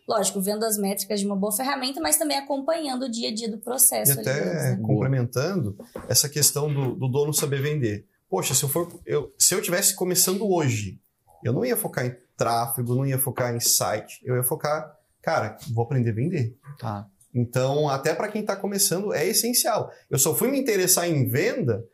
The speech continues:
Speaker 2: porque a gente ficou alguns anos informal até abrir a Ventum. Então, quando a gente abriu a Ventum, depois de meses que a gente foi, "Cara, a gente precisa melhorar nosso setor de venda."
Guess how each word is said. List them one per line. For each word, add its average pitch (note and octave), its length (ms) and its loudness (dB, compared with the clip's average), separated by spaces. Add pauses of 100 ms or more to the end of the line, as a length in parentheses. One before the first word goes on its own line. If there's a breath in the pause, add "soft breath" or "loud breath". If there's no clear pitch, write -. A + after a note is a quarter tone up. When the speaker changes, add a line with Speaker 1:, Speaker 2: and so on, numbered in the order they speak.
(240 soft breath)
Speaker 2:
porque D3+ 400 0
a C3+ 40 4
gente C3+ 220 2
ficou D#3 280 0
alguns C#3+ 280 2
anos C3+ 280 2
informal C#3+ 460 2
até G3 200 -2
abrir F#3+ 220 -2
a A3+ 60 0
Ventum. G#3 300 -2 (460 loud breath)
Então, D#3 220 4
quando F3+ 180 2
a F#3 40 6
gente F#3+ 140 4
abriu F3+ 280 4
a B3 60 4
Ventum, A3 600 2
depois F#3+ 280 2
de A#3 100 2
meses A#3+ 720 2
que - 100 -6
a - 20 -2
gente G#3+ 200 -6
foi, F#3+ 200 0
"Cara, F3+ 180 0
a - 40 0
gente C3+ 120 -2
precisa D3+ 300 0
melhorar D#3 340 -2
nosso D#3 220 -2
setor D3+ 280 -2
de D#3 80 -4
venda." F3+ 360 -2